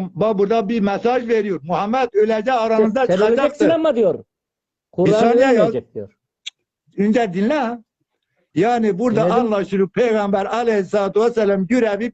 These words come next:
Speaker 1: bitince vefat edecek, edecek. Ondan sonra
Speaker 2: Evet.
Speaker 1: kıyamete kadar imanlı insanlar yeryüzünden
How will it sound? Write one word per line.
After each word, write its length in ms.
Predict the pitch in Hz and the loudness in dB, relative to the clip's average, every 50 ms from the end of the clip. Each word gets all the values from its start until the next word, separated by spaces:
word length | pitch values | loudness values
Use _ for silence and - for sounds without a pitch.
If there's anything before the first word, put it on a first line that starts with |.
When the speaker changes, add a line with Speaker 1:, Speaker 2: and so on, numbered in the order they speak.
| - | -4
Speaker 1:
bitince 580 | 214 214 202 _ - 226 254 247 233 254 247 214 - _ _ _ _ _ _ _ - 160 | -6 -6 -6 _ -2 0 0 2 2 2 0 -2 -6 _ _ _ _ _ _ _ -4 -4
vefat 360 | 175 180 180 226 247 247 - | -4 -2 0 -2 -2 0 0
edecek, 400 | 214 196 170 190 170 160 143 - _ - 131 - _ - | -2 -2 0 -2 -2 -2 -4 -6 _ -14 -14 -14 _ -8
edecek. 460 | 185 185 202 202 185 196 180 156 - _ _ _ _ _ _ _ - | -4 -2 -2 0 0 0 -2 -4 -4 _ _ _ _ _ _ _ -2
Ondan 440 | 170 185 196 196 208 247 254 254 226 | 0 0 2 2 2 2 0 0 -2
sonra 280 | - 240 240 233 - | -2 0 0 2 2
Speaker 2:
Evet. 160 | 226 226 - - _ _ _ _ _ _ _ - | 2 2 0 -4 _ _ _ _ _ _ _ -2
Speaker 1:
kıyamete 600 | 190 196 202 208 202 208 208 202 240 240 247 240 | -2 0 0 0 -2 -2 -2 0 0 0 0 0
kadar 380 | 226 220 214 208 247 254 240 - - | -2 -4 -2 0 -2 -2 -2 -4 -6
imanlı 460 | 196 208 208 196 202 202 202 208 214 247 | -4 0 0 2 2 2 0 0 0 0
insanlar 640 | 226 208 202 175 - 214 202 202 208 226 262 254 240 220 185 - | 0 0 -2 -2 -2 -2 -2 0 0 0 -2 -2 -4 -8 -10 -4
yeryüzünden 880 | 220 226 247 240 254 226 240 240 214 226 220 214 220 214 208 202 190 | -2 0 0 0 0 -2 -2 -2 0 0 2 2 0 0 -2 -6 -8